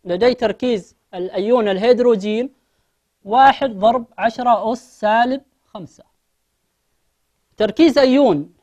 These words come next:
الهيدروكسيد مجهول، أو اتش سالب. إذن الآن، آه، يصبح القانون كالتالي.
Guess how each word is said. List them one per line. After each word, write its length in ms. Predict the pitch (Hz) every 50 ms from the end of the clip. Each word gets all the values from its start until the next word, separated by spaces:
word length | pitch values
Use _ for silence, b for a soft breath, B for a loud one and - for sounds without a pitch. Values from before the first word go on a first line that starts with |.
| _ _ _ _ -
الهيدروكسيد 920 | 165 160 156 151 151 151 135 196 262 285 240 269 269 - - 311 339 285 285
مجهول، 420 | 285 262 214 202 170 156 143 147 - _ _ _ _ _ _ _ _ _ _ _ _ _ _ _ _ _ _ _ _ _ _ _ _ _ -
أو 220 | 254 226 196 165 147
اتش 400 | 202 208 254 269 - - - _ _ _ _ _ _ _ _ _ _ _ _ _ _ _ _ _ _ _
سالب. 340 | _ _ _ _ 151 151 143 _ _ _ _ _ _ _ _ _ _ _ _ _ _ _ _ _ _ _ _ _ _ _ -
إذن 200 | 294 311 294 262
الآن، 440 | 240 254 254 269 277 302 294 277 - _ _ _ -
آه، 120 | 180 165 160
يصبح 420 | 165 247 311 - - 226 208 -
القانون 580 | 226 214 - - 220 214 214 233 262 285 311 302
كالتالي. 600 | - 277 247 - _ - 151 120 110 117 131